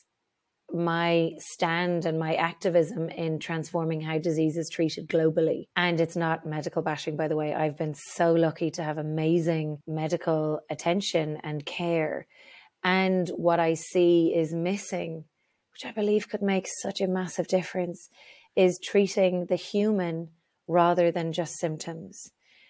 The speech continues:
Because, you know, I showed up with numbness all down my right-hand side, and I'd optic neuritis, and I'd many different complications along the way, from acute labyrinthitis to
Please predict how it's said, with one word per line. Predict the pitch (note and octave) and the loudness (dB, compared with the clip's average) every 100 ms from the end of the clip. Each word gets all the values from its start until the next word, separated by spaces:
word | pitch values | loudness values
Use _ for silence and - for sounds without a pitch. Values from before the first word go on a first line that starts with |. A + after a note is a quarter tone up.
| _ _ | _ _
Because, | G#3+ G3+ G3 F3 | 6 8 6 6
you | G3+ | 6
know, | F#3+ | 6
I | G#3+ | 4
showed | G#3+ A3 F#3 | 4 4 6
up | F#3+ - F#3 | 6 4 4
with | F3 E3+ | 4 4
numbness | F3 E3 D#3+ D3 | 0 0 -2 0
all | E3+ E3 | 0 2
down | D#3+ | 0
my | D#3+ | -2
right-hand | D#3 D#3 D#3 D3 | -4 -4 -6 -6
side, | E3 D#3 D3+ D#3 | -6 -4 -4 -4
and | D#3 | -4
I'd | D3+ | -4
optic | - D3 E3 E3 | -6 -6 -8 -4
neuritis, | D#3 D3+ - D3+ | -4 -2 -4 -4
and | D#3+ | -4
I'd | D3+ | 0
many | D#3+ E3 E3+ D#3+ D3+ _ _ _ - | 2 2 4 2 -2 _ _ _ 2
different | F3 E3+ E3 | 2 2 -4
complications | D#3+ E3 E3 D#3+ E3 D#3+ E3 D#3 D3+ | -4 -2 -2 2 2 2 0 -2 -2
along | E3+ D#3 D3+ | -4 -4 -2
the | D3+ | 0
way, | D3+ D3+ D3+ D3 | 0 2 0 -2
from | - D#3 D3+ D3 D3 - _ _ - | -4 -6 -4 -4 -6 -10 _ _ -10
acute | D3+ E3+ D#3+ | 0 2 4
labyrinthitis | E3 D3+ D3+ D3 D#3 D3 D#3+ - | 4 2 0 0 -2 0 -4 -6
to | - D#3+ D3+ | 0 2 2